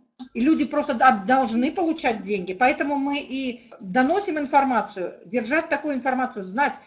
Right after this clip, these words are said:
что это можно сделать и не донести до людей, я считаю, это просто преступление.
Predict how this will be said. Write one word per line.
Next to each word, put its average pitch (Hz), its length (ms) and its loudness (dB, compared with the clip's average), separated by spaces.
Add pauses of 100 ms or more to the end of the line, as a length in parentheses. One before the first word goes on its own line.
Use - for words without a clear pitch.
(240)
что - 220 -2
это 262 200 2
можно 247 380 2
сделать 202 480 -2
и 233 60 -4
не 233 120 2
донести 226 540 -2
до 349 60 0
людей, 185 680 -6
я 233 180 0
считаю, 277 340 -2
это 233 120 -8
просто 240 280 -10
преступление. 247 800 -6